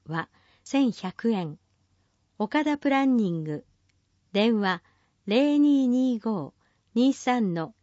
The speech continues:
一八八八。十月の催し。二日日曜日、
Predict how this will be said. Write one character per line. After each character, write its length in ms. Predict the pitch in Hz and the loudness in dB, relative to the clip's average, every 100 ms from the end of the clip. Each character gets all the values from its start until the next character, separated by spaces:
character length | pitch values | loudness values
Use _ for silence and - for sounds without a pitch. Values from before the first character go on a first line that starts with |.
| _ | _
一 260 | 202 - 294 | -8 -2 -4
八 360 | - 294 - | -2 -8 -8
八 360 | 175 - 185 240 | -10 -10 -6 -6
八。 460 | 214 214 - 147 - _ _ _ _ _ _ _ _ _ _ _ - | -4 -6 -8 -12 -14 _ _ _ _ _ _ _ _ _ _ _ -4
十 220 | 226 302 | 2 2
月 300 | 302 285 277 | 2 -2 0
の 160 | 262 240 | 2 2
催 340 | 220 214 214 | 2 0 -2
し。 320 | 208 - 160 - _ _ _ _ _ _ | -6 -10 -10 -12 _ _ _ _ _ _
二 240 | - - | -18 -8
日 160 | 311 294 | -2 2
日 320 | 254 226 247 | 2 0 -2
曜 240 | 247 226 | 0 0
日、 220 | 180 156 | -2 -6